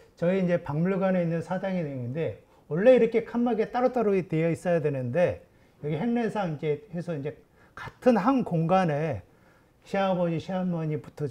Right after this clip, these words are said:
쫙 층층 시아 다 있게 돼 있죠. 그래서 이제, 어, 이런 식으로 이제 돼 있고요. 그리고 아까 이제 얘기한 신주라고 그래서 조상님의 신체입니다. 그래서 이제 여기는 이제 조상님이라 생각하셔서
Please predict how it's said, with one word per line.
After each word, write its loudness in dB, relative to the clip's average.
쫙 -8
층층 -2
시아 -2
다 -2
있게 -2
돼 -2
있죠. -8
그래서 -8
이제, -8
어, -10
이런 -6
식으로 -8
이제 -6
돼 -10
있고요. -10
그리고 0
아까 4
이제 6
얘기한 6
신주라고 2
그래서 -4
조상님의 0
신체입니다. 0
그래서 -4
이제 -6
여기는 -2
이제 -6
조상님이라 -4
생각하셔서 -6